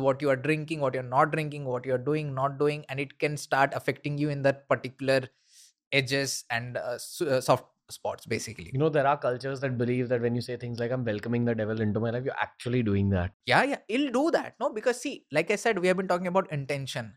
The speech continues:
Speaker 1: Now, when I said I'm looking forward to meeting, and I didn't say that I'm welcoming the devil. I'm looking forward, meaning if someday I get a case and the devil is actually haunting that place, that will be one of the greatest case for me. But am I sitting at my home and I'm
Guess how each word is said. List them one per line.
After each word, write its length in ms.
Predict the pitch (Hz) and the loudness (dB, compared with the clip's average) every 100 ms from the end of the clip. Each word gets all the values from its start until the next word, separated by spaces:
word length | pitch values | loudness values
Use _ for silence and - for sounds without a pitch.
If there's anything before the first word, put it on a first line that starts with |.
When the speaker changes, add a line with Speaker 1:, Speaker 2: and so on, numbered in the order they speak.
| _ _ - | _ _ 0
Speaker 1:
Now, 80 | 151 | 4
when 100 | 196 | 4
I 20 | 226 | 0
said 220 | - 214 208 | 0 0 2
I'm 100 | 190 151 151 | -2 -2 -2
looking 300 | 156 277 269 | -4 -8 -2
forward 320 | 196 175 175 185 | 2 4 2 0
to 40 | 143 | -2
meeting, 360 | 131 131 131 165 - 143 | -4 -6 -8 -10 -6 0
and 160 | 151 | 0
I 80 | 160 | 0
didn't 160 | 208 226 - | -6 -6 2
say 120 | 175 | 4
that 80 | 160 175 | 6 4
I'm 80 | 147 131 | 0 0
welcoming 480 | 131 127 185 185 165 131 | -2 2 0 0 -4 -2
the 20 | 117 | -4
devil. 240 | 90 85 82 _ _ _ _ _ | -4 -10 -16 _ _ _ _ _
I'm 120 | 131 151 | 2 2
looking 240 | 180 277 262 | 2 -2 2
forward, 200 | 175 160 156 | 4 4 2
meaning 340 | 254 214 185 226 _ | -2 -2 -4 -8 _
if 180 | 156 165 | -2 0
someday 480 | - - 262 202 185 | 2 2 4 2 4
I 40 | 165 349 | 2 0
get 100 | 185 | -4
a 60 | - 165 | -4 -2
case 280 | 151 196 - | 0 -2 -4
and 120 | 143 147 | -2 0
the 0 | 139 | 2
devil 160 | 143 160 | 2 2
is 120 | 156 135 | 2 0
actually 380 | - 190 185 190 185 - - | 0 -2 -2 -6 -10 -16 -4
haunting 260 | 151 175 170 | -2 0 0
that 160 | 165 - | 0 0
place, 280 | 180 175 175 165 | 2 2 2 -6
that 100 | - | -6
will 140 | 135 | -6
be 40 | 143 | -2
one 60 | 131 | -2
of 80 | 143 | -2
the 60 | 131 | -4
greatest 480 | 120 151 131 - - _ _ | -4 -4 -4 -6 -12 _ _
case 280 | 139 135 - | 2 2 0
for 200 | - 143 180 | 0 0 0
me. 240 | 180 120 _ _ _ 143 | -4 -8 _ _ _ 0
But 260 | 147 - _ 143 | 0 0 _ -4
am 160 | 170 | 0
I 80 | 208 - | 0 0
sitting 240 | 190 202 | 0 0
at 80 | 196 190 | -2 -2
my 20 | 190 180 | 0 2
home 160 | 180 180 | 2 2
and 60 | 175 | 0
I'm 160 | 175 | 0